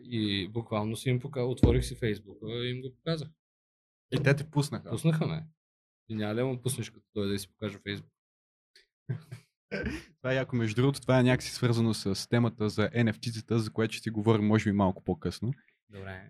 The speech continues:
Speaker 2: Но сега исках да направим една отправна точка и да запознаем така хората, които ни гледат и слушат, с твоята предистория. И тъй като в предния епизод с, а, Цвети си говорихме адски много за това как някакси учениците, а,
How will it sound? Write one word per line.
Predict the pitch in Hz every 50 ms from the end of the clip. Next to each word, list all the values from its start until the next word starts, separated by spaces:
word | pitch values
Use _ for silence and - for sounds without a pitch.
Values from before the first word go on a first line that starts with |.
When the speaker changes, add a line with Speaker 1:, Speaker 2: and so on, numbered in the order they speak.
| - _ -
Speaker 2:
Но | 120 123 123 123 123 120
сега | 117 - 120 127 131
исках | 143 156 - 160 139
да | 127 120
направим | 117 110 - 120 127 127 123
една | 117 117 117
отправна | 117 - - 120 113 113 107 104 98
точка | - 117 113 110 - - 123 135 131
и | 117 117
да | 113 110
запознаем | 101 107 - - 113 101 110 117 113 110
така | 107 - - 110 107
хората, | 107 - 117 110 107 - -
които | - 117 110 - 110
ни | 110 101 92
гледат | 98 107 107 107 107 -
и | 110
слушат, | - - - 110 101 - 104 98 - _ -
с | - - - 107 104 98 - -
твоята | _ - 113 110 110 - 107 107 104 95
предистория. | - - 135 139 143 127 - - - 95 92 85 92 127 165 160 - - _ _ _ -
И | 113 -
тъй | - 156 156
като | 156 156 156 - 151 135 120
в | -
предния | - 147 135 139 143 139
епизод | 127 - - 110 107 117 127 127 -
с, | - - 117 110 - - -
а, | 110 107 104
Цвети | - - - 131 135 -
си | - -
говорихме | 117 113 107 113 123 123 120 - 123 135
адски | 131 - - 123
много | 120 123 123 131 120
за | 104 104
това | - - - 123 123
как | - - 127 123 120 - - _ _ _ _ _ -
някакси | 139 156 156 160 - 147
учениците, | 127 - - 117 120 135 139 143 - - - 135 131 131 127 - - _ _ _ _ _ _
а, | - 110 110 110 110 104 101 104